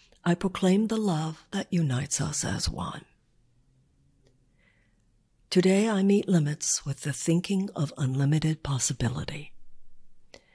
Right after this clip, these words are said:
Whatever occurs, I remember that miracles are possible regardless of circumstance.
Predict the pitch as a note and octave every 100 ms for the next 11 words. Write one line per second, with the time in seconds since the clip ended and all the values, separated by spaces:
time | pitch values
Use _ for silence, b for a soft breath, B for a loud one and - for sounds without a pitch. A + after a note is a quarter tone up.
0 | B B C#3 - D#3 G3 G#3 - E3+ D3+
1 | - - - - _ B B B B D3+
2 | C#3+ D3+ E3 E3 D#3+ - D#3+ F3+ F#3+ F#3
3 | F#3 F3+ E3+ - F#3 - D#3+ - - -
4 | C3+ - - F3+ F3 C#3+ - C#3 - -
5 | C#3+ - B2+ - - - - - - -